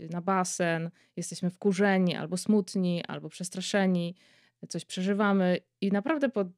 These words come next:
dwudziestu minutach nagle się robi tak spokojnie i te rzeczy się wydają mniej straszne,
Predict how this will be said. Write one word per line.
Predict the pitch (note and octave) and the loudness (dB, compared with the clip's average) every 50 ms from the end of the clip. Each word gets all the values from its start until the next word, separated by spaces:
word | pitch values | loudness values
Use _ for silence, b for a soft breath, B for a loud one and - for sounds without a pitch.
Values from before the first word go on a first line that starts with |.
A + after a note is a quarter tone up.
| _ _ | _ _
dwudziestu | - F3 F3+ F3+ F#3 F#3 F3+ - - F#3 F#3 F#3 G3 G3 | -8 -6 -2 -2 0 -2 -2 -4 -4 -2 -2 -2 -2 -2
minutach | G3 F#3 F3+ F3 E3+ F3+ - G3 F#3 F#3 F#3+ F#3+ - _ _ | -2 -2 0 0 0 0 0 0 0 0 0 -2 -6 _ _
nagle | F#3+ F#3 F#3 F3 F3 F3 F3 | -4 -4 -4 -2 -2 -4 -6
się | E3+ - F#3 | -4 -4 -4
robi | F3 E3 E3 E3+ | -4 -4 -6 -8
tak | - E3 - - | -12 -12 -12 -14
spokojnie | - _ - C#3+ - - G3 F#3+ F#3 F#3 F3+ F3+ F3 F3 E3 D#3+ E3 | -14 _ -16 -12 -6 -2 0 2 4 4 4 2 2 0 -2 -4 -6
i | E3 | -6
te | - F3 | -6 -6
rzeczy | E3+ F3 - F#3 F3+ | -6 -6 -6 -6 -8
się | - F3 | -8 -8
wydają | E3 E3 F3 D#3+ D#3+ | -8 -6 -6 -6 -6
mniej | D#3 D#3 D3+ C#3+ C#3+ | -6 -6 -6 -8 -10
straszne, | - - - G3 F#3 F3+ F3+ - - - F3 E3 D#3+ D#3 D#3 D#3+ | -10 -6 -2 0 0 0 0 -2 -4 -6 -4 -4 -4 -4 -6 -6